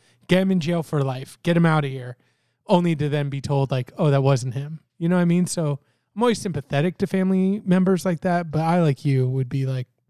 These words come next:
yeah, if you told me that D N A exonerated them, I'd be like, "Okay,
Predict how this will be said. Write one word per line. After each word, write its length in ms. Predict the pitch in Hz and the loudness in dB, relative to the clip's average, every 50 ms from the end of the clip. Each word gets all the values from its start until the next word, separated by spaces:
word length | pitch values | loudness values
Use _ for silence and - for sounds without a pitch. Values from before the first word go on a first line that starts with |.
| _ _ _ _ _ _ _ _ _ _ _ _ _ _ - | _ _ _ _ _ _ _ _ _ _ _ _ _ _ -6
yeah, 160 | 160 143 143 - | -6 -6 -6 -4
if 280 | - 156 - - - _ _ | -6 -6 -6 -8 -12 _ _
you 140 | - 147 147 | -2 -2 0
told 280 | - - 151 151 156 151 | 2 4 4 4 4 4
me 220 | 143 135 139 135 | 2 2 2 0
that 260 | 123 139 135 127 _ - | 0 -2 -4 -4 _ -4
D 120 | 147 139 | -2 0
N 100 | 139 135 | 2 2
A 180 | 135 135 135 131 | 2 2 2 0
exonerated 560 | 127 120 - - 143 147 147 139 131 131 127 120 | -2 -2 -2 -2 0 2 2 2 2 0 -2 -4
them, 160 | 139 127 131 | -6 -6 -6
I'd 100 | 131 127 | -6 -6
be 80 | 131 135 | -8 -8
like, 120 | 131 131 | -10 -10
"Okay, 280 | 147 139 - 131 165 | -12 -12 -14 -14 -16